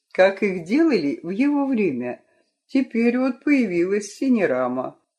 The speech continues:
Как-то искусство приспособится к Синераме, как-то оно приспособит Синераму к себе.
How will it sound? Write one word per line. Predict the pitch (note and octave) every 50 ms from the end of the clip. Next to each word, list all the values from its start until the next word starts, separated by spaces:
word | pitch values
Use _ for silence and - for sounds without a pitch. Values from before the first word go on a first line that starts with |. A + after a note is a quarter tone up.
| _ _ _
Как-то | - - F4+ F4+ D4 A#3+ - - - G3 F#3+ G3+
искусство | G#3+ G#3+ - - - D4+ D4+ B3 - - - - F#3+ F#3+ F#3+
приспособится | F#3+ F#3+ A3+ C4 C#4+ C#4+ - - D#4+ E4 E4 - - C4+ A3+ F3+ C3 C#3+ C#3+ - - - E3
к | D#3+ -
Синераме, | - - G3 F#3 F#3 F#3 F#3 F#3 F3 D#3+ D3 C#3+ C#3+ C#3 C3 B2 - _ _ _ _ _ _ _ _ _
как-то | - - G3 F#3+ F#3+ F#3+ - - A#3+ A#3 A#3
оно | A#3+ B3 B3+ B3+ B3 A#3+ - _ _ _
приспособит | - D#4 C#4+ C#4+ D4 - - D4 C4+ - - - A3+ G#3 E3+ D#3+ D#3 -
Синераму | - - - G#3 G3 F#3 F3+ E3+ E3 D3 D3 D3+ D#3 E3+ F3+
к | -
себе. | - - - A3 G#3+ G3 G#3 A3+ A3+ A3